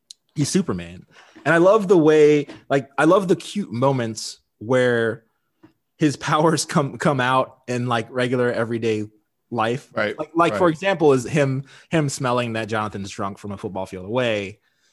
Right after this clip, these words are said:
Speaker 2: Right.
Speaker 1: Or him, uh, tipping over, him tipping over the vending machine in the first episode.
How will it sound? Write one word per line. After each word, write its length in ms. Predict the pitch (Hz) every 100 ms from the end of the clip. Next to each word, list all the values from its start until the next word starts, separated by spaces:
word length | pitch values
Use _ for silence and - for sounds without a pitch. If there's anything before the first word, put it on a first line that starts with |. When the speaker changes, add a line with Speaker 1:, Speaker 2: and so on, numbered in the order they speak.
| _ -
Speaker 2:
Right. 200 | 101 - -
Speaker 1:
Or 220 | 120 113
him, 560 | 104 120 - 160 131 120 - - _ _ -
uh, 280 | 117 110 98
tipping 340 | - 165 135
over, 560 | 117 123 120 113 110 - _ _ _ - - -
him 200 | 165 160
tipping 320 | - 180 160
over 260 | 147 139 135
the 100 | 117
vending 320 | 131 139 110
machine 400 | 101 110 104 104
in 80 | 107
the 80 | 104
first 260 | 117 104
episode. 500 | 110 104 - 101 104